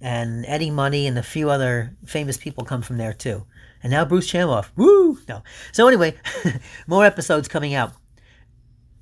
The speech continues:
I got a lot of questions from people on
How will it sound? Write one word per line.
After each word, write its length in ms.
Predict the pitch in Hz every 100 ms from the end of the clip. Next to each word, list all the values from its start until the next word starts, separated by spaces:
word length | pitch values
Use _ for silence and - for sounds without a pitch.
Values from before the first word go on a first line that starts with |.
| -
I 240 | 240 220 _ 170
got 200 | 240 311
a 60 | 302
lot 340 | 190 170 165
of 240 | 156 143 123
questions 460 | - 156 - 127
from 140 | - 127
people 280 | 156 143 139
on 300 | 135 123